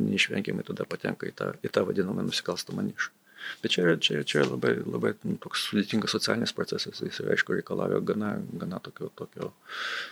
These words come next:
detalaus, reiškia, detalios tokios, e, ir, e, po, tuo pačiu metu, reiškia, plačios tokios analizės, kaip, kaip, kaip vis dėlto veikia t-, t-, tos institucijos ir kokia yra ta vadinama socialinė, kultūrinė,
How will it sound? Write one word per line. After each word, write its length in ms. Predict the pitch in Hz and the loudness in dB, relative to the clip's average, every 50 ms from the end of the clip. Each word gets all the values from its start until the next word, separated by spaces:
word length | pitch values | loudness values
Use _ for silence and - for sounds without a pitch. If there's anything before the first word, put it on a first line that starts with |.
| - _ | -12 _
detalaus, 560 | - 101 95 - 104 98 101 107 131 127 - - | -2 0 4 6 10 10 10 10 8 4 2 2
reiškia, 340 | 107 98 - - - - 90 | 4 4 2 2 2 0 2
detalios 460 | 92 95 - - 92 101 107 107 - | 2 2 2 4 4 4 4 4 2
tokios, 300 | - - - - - - - - | -4 -8 -8 -6 -4 -4 -2 -2
e, 280 | - - - - - - - - - - - - | -4 -4 -4 -8 -8 -10 -10 -12 -14 -14 -12 -8
ir, 220 | - 101 - - 50 | -6 -4 0 0 0
e, 1400 | 50 - 50 50 50 50 50 50 50 50 50 50 50 50 50 - - - _ - - - - - 98 104 98 - | 0 0 -2 -2 -2 0 0 0 0 -2 -2 -6 -8 -8 -8 -10 -12 -18 _ -18 -14 -12 -12 -8 -6 -8 -8 -8
po, 200 | - - 98 - _ | -10 -12 -12 -12 _
tuo 200 | - - - - | -12 -12 -10 -10
pačiu 260 | 92 - - - 98 | -8 -6 -4 -2 -2
metu, 260 | 92 - - 101 92 98 | -2 2 4 4 4 6
reiškia, 440 | 101 95 98 101 - - - 92 92 95 90 - - 101 | 4 2 2 0 0 2 2 2 2 2 0 -4 -6 -10
plačios 420 | 98 - - 95 - - 101 - - | -6 -2 0 4 6 6 6 6 4
tokios 260 | 98 - - - 107 | -2 -2 0 0 2
analizės, 480 | 107 123 117 - 90 - - - - - _ _ _ _ | 2 2 2 2 0 -4 -2 -4 -4 -4 _ _ _ _
kaip, 380 | - - 98 - - - - - - - - - _ _ - | 0 2 2 0 -2 -16 -20 -20 -20 -20 -20 -20 _ _ 4
kaip, 240 | - 107 104 - - | 4 4 4 4 4
kaip 240 | - 113 107 - 98 | 4 4 4 4 -2
vis 120 | 90 - | 0 2
dėlto 220 | 104 101 - 92 92 | 0 0 0 0 0
veikia 300 | 104 104 - - - - | 0 -2 -2 -4 -8 -14
t-, 140 | - - - | -16 -16 -10
t-, 180 | - 98 - - - | -10 -10 -10 -10 -10
tos 280 | - - - - - | -4 -2 -2 0 0
institucijos 600 | 104 - - - - - 113 107 - - - - - | 0 -2 -2 -4 -2 -2 -2 0 0 0 0 0 0
ir 120 | 104 - | 0 -2
kokia 280 | - - - - - - | -2 -6 -4 -2 0 2
yra 180 | - 98 - | 2 2 0
ta 160 | - - - - | 0 -2 -4 -4
vadinama 460 | - - - - - - - - - - - - | -4 -6 -6 -6 -6 -6 -6 -8 -8 -12 -12 -8
socialinė, 580 | - - 92 - - 98 95 95 - - - - | -6 -6 -2 0 2 2 4 2 2 -2 -4 -4
kultūrinė, 640 | - - - - - - - - - 50 50 - | -6 -6 -4 -4 0 0 0 0 0 -2 -4 -4